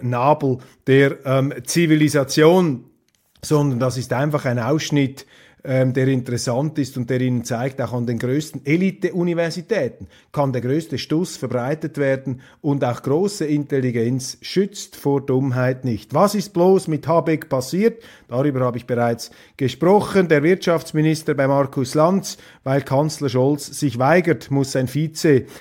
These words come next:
bei Lanz die Notlage der Regierungen des Landes erklären.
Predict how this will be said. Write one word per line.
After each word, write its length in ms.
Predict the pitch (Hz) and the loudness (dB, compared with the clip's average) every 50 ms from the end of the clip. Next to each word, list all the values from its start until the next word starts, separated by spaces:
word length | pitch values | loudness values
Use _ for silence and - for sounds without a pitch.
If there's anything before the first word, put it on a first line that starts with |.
| - _ | -16 _
bei 140 | - 123 117 | -4 -2 0
Lanz 340 | 123 123 123 135 135 - - | 2 2 0 0 -2 -4 -4
die 120 | - 123 | -2 0
Notlage 520 | 117 117 123 135 131 139 131 120 120 117 120 | 2 2 2 0 0 0 0 0 0 -2 -2
der 160 | 110 117 113 | -2 0 0
Regierungen 480 | 117 110 104 117 120 123 120 120 113 101 | 0 -2 0 0 0 0 0 0 -2 -2
des 160 | - 113 - | -4 -6 -6
Landes 340 | 123 123 147 160 151 135 165 | -4 -2 -2 -4 -4 -2 -2
erklären. 460 | 151 - - 143 135 131 127 127 | -2 -2 0 2 2 2 2 0